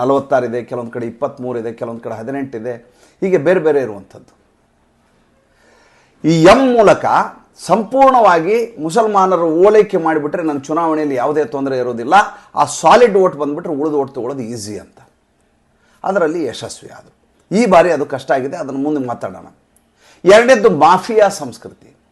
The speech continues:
ಮಾಫಿಯಾ ಸಂಸ್ಕೃತಿ ಹೇಗೆ? ಮಾಫಿಯಾ ಸಂಸ್ಕೃತಿ ಹೇಗೆ ಅಂದ್ರೆ, ಯಾವುದೇ ರೌಡಿ ಯಾವುದೇ ಊರಲ್ಲಿದ್ರೆ ಆತ ತನ್ನ ಪಕ್ಷದ ಕಾರ್ಯಕರ್ತನಾಗಿದ್ರೆ ಸಾಕು, ಆತನಿಗೆ ಎಲ್ಲ ರೀತಿಯಾದಂಥ ಸವಲತ್ತುಗಳನ್ನ ಕೊಟ್ಕೊಂಡು ಆತನನ್ನ ಸಾಕಿ ಇಡೋದು.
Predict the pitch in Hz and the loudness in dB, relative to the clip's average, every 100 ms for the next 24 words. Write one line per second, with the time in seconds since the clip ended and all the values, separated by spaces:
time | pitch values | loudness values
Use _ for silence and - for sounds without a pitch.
0 | _ _ _ _ _ _ _ _ _ _ | _ _ _ _ _ _ _ _ _ _
1 | _ - 180 226 269 254 233 208 - 208 | _ 0 2 4 6 4 2 -4 -4 -4
2 | 196 185 196 175 175 - _ _ _ _ | 0 2 2 0 -4 -8 _ _ _ _
3 | - 147 180 226 196 196 190 180 180 170 | -2 0 4 2 2 -4 -4 -4 -2 0
4 | 180 170 147 151 170 190 196 147 147 151 | 0 0 2 2 2 0 0 2 0 0
5 | 151 143 147 160 151 147 139 131 127 143 | -2 0 0 0 0 0 0 -2 -2 0
6 | 127 165 190 - - 143 143 139 - - | 0 -2 -4 -6 -6 -4 -4 -8 -10 -8
7 | 151 - 147 135 139 127 131 120 117 110 | -6 -4 -4 -4 -8 -8 -8 -8 -10 -12
8 | 113 120 127 190 - - - 139 135 151 | -12 -16 -14 -14 -16 -20 -4 -4 -2 -4
9 | 135 123 139 156 190 208 190 175 165 143 | -2 -2 0 4 6 6 4 2 -2 -2
10 | 135 131 127 170 170 139 143 151 151 135 | -4 -4 -6 -6 -4 -6 -6 -6 -6 -8
11 | 127 117 117 131 160 139 123 127 113 131 | -10 -12 -12 -12 -8 -6 -6 -6 -12 -12
12 | 180 _ _ _ - 156 180 196 190 156 | -16 _ _ _ -6 2 2 2 0 0
13 | 120 101 196 | -2 -6 -12